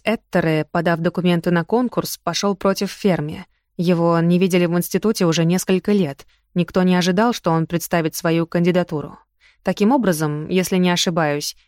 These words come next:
всего было шесть кандидатов. Кроме Майораны, среди них было трое довольно известных учёных — Джулио Рака, Джан Карло Вик,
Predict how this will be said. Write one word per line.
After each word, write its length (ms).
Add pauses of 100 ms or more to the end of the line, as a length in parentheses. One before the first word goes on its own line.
всего 340
было 300
шесть 360
кандидатов. 680 (340)
Кроме 260
Майораны, 540
среди 300
них 180
было 240
трое 340
довольно 440
известных 500
учёных — 480 (360)
Джулио 520
Рака, 500 (200)
Джан 340
Карло 380
Вик, 360